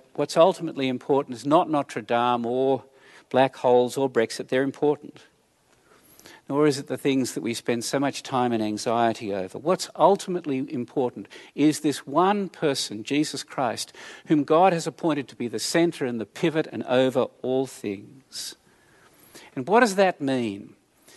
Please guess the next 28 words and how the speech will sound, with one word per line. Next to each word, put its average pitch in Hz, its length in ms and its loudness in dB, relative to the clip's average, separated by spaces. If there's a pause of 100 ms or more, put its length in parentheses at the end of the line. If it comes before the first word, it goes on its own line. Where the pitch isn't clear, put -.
(360)
I 180 40 -6
mean, 180 140 4
at 170 100 -2
one 220 180 8
level, 156 260 2
it 131 120 -2
just - 200 -4
means 139 280 0
that 123 160 -10
God 131 240 4
hates 151 340 0
pride 143 460 2
and 123 100 -6
arrogance 131 480 0
and 113 300 -4
loves 147 400 4
humility 127 680 0
shown 120 320 -2
in 101 140 -6
sacrifice 104 800 -6
and 98 120 -12
serving. 98 560 -8 (1300)
But - 140 -14
Paul 185 300 4
spells 151 440 2
what 139 200 0
it 131 100 -4
means 113 560 -2